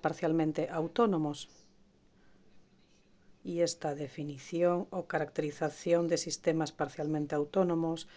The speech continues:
todavía es algo que ha de consensuar este grupo de expertos. En segundo lugar, el capítulo no tiene vínculo alguno con los puntos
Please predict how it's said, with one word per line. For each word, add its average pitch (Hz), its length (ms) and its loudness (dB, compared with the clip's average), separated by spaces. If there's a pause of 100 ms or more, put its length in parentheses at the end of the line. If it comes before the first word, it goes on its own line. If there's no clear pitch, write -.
(360)
todavía 175 480 2
es 175 140 -2
algo 170 220 0
que 170 180 4
ha 165 100 2
de 170 140 0
consensuar 160 760 0 (120)
este 185 260 0
grupo 156 320 2
de 139 60 0
expertos. 139 600 -6 (640)
En 180 120 0
segundo 160 400 0
lugar, 175 480 0
el 170 120 -4
capítulo 202 520 0
no 196 140 2
tiene 196 280 2
vínculo 185 400 2
alguno 180 400 2
con 175 160 0
los 165 160 0
puntos 185 640 -2